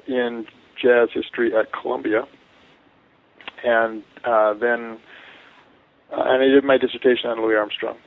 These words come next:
Then I got a job, uh, teaching at B Y U here in Provo, and I've been there ever since nineteen ninety-seven, and I teach, um, music history classes,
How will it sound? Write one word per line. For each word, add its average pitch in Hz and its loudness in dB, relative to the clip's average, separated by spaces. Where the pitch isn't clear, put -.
Then 143 4
I 135 2
got 131 2
a - -4
job, 135 2
uh, 120 0
teaching 131 -6
at 120 -4
B 131 -2
Y 127 6
U 131 0
here 127 4
in 117 -4
Provo, 131 2
and 131 2
I've 135 4
been 151 2
there 147 6
ever 147 0
since 143 -4
nineteen 139 2
ninety-seven, 143 2
and 117 2
I 113 4
teach, - -4
um, 113 -4
music 139 2
history 139 2
classes, 120 0